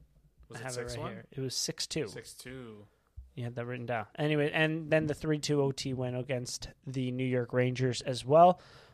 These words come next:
Speaker 2: On top of that, we're gonna get into how the team looked without Austin Matthews. Is this defensive group good enough? And some more trade targets. Defense, a little bit of defense, a little bit of wingers, some big fish, little fish, and everything in between.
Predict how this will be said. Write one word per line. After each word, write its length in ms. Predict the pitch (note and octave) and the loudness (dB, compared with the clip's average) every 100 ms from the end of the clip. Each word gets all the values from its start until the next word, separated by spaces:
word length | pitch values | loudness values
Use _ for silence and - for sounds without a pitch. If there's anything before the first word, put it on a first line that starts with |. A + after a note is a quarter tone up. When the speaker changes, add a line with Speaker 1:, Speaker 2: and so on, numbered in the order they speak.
| - | 2
Speaker 2:
On 180 | D3 F3 | 8 8
top 300 | E3+ F3 E3+ | 10 8 8
of 60 | E3 | 6
that, 180 | D#3+ | 6
we're 100 | D3+ | 4
gonna 200 | D3 D3 | 2 2
get 260 | C#3+ D3 - | 6 6 6
into 420 | D3+ D3+ D3 D#3+ C#3 | 0 0 2 2 4
how 120 | D3+ | 4
the 100 | D3+ | 0
team 320 | - E3+ D#3+ | -2 0 6
looked 220 | F#3 - | 4 6
without 380 | F3+ F3+ F3+ - | 4 10 8 8
Austin 440 | - D#3+ D#3 D#3+ D3+ | 6 6 6 2 4
Matthews. 580 | D3 D3+ - D#3 D3+ - - - - | 4 4 4 4 2 -2 -20 -18 2
Is 180 | F3 E3+ | 2 4
this 140 | F#3 | 2
defensive 640 | - F#3 F#3+ G3 F#3+ F3 | 4 2 6 4 6 0
group 320 | C#3 E3+ D#3+ - | 6 6 6 6
good 180 | D3+ | 6
enough? 480 | D#3 D#3+ F3 - - - - - _ - - | 8 4 4 2 -20 -20 -20 -20 _ -8 4
And 420 | D#3 D#3+ D#3+ - - - | 8 8 6 -2 -12 -18
some 380 | - D#3+ D3+ C#3+ _ _ - - - | -4 -2 -2 -6 _ _ -20 -18 -8
more 340 | C3 D3+ F3 | -2 2 2
trade 500 | - - C3+ D3+ F3 | 2 -8 -4 -4 -4
targets. 500 | - A#2 G#2+ - - | -6 -6 -6 -16 -16
Defense, 840 | - D3+ E3+ F#3 F3 F3 - - - - | -4 -4 -2 0 0 -2 -8 -10 -12 0
a 40 | |
little 120 | C#3+ | 2
bit 140 | D3 D3 | 6 4
of 120 | C3+ | 4
defense, 500 | E3 E3 D#3 C#3+ - | -2 -2 -4 -6 0
a 60 | |
little 160 | D3+ E3 | 4 4
bit 160 | D#3+ D#3 | 6 4
of 80 | |
wingers, 840 | B2+ C3+ E3+ G3 A3 A3+ - - - _ _ _ _ _ _ | 4 0 0 2 2 0 -6 -12 -16 _ _ _ _ _ _
some 200 | - A#2+ | -12 -2
big 220 | D3 C#3+ | 0 0
fish, 340 | - D#3 - | 0 0 0
little 200 | C#3 C#3 | -2 -2
fish, 300 | C3+ C#3+ C#3 | 0 0 0
and 80 | C3 | -2
everything 320 | C3 C3+ C#3 | -2 -2 -4
in 80 | C3 | -4
between. 440 | C3 - D3+ B2 | -6 -10 -12 -12